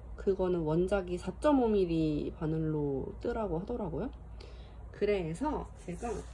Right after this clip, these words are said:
오 밀리로 냈던 스와치를 풀고 사점오 밀리로 다시 떠봤거든요.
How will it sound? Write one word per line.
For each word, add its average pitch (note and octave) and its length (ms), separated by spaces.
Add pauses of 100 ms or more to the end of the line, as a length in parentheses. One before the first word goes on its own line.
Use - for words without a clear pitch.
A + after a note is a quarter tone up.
(120)
오 G#3+ 100
밀리로 A3+ 720
냈던 E3+ 400
스와치를 B3+ 400
풀고 - 580 (420)
사점오 G#3 540
밀리로 E3+ 400
다시 D#3+ 440 (160)
떠봤거든요. G3+ 640